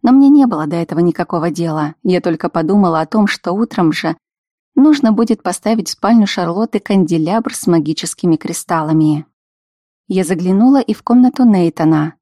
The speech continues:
а вот он уже спал, свернувшись клубочком, как котёнок. В сердце что-то дрогнуло, и я торопливо закрыла дверь.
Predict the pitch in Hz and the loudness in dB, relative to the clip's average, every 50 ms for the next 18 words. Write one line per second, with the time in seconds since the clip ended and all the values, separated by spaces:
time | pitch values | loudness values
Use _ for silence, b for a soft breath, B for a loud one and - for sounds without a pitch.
0 | _ _ - 175 185 165 160 160 - - - 170 196 226 240 226 190 165 151 - | _ _ -4 -4 -2 -2 -2 -6 -6 -6 -6 -2 0 2 2 2 2 0 -2 -6
1 | 165 185 - - - _ - 151 147 147 151 147 143 147 - - - 180 170 165 | -8 -8 -8 -10 -12 _ -6 -6 -6 -6 -6 -8 -10 -12 -14 -14 -10 -8 -6 -2
2 | 143 160 156 151 - - 156 147 - - - 156 151 151 147 185 220 233 - - | 0 0 0 0 -2 -6 -10 -12 -12 -10 -10 -10 -8 -6 -4 -4 -4 -4 -4 -6
3 | - 202 190 175 - - 254 - _ - - 165 156 - - - 156 156 147 151 | -6 -4 -4 -4 -4 -6 -8 -8 _ -10 -10 -10 -10 -10 -10 -6 -4 -2 -2 -2
4 | 147 147 147 - _ _ _ _ _ _ _ _ _ _ _ _ _ _ _ _ | -2 -4 -6 -10 _ _ _ _ _ _ _ _ _ _ _ _ _ _ _ _
5 | - - - 294 302 - - - 226 - - - - 220 - 214 180 165 175 202 | -8 -4 -2 -2 -2 -2 -4 -4 -4 -4 -6 -6 -8 -6 -4 -4 -4 -2 -2 0
6 | 233 226 185 180 175 170 160 165 170 175 185 202 - - 196 185 - - 180 220 | 0 0 0 2 2 2 2 0 -2 -2 -4 -4 -4 -4 -4 -4 -4 -4 -4 -2
7 | 233 220 190 165 175 175 - 175 175 175 175 165 156 156 160 160 156 151 147 - | -2 -2 -2 -2 -4 -6 -6 -6 -4 -4 -4 -4 -4 -4 -4 -2 -4 -4 -6 -8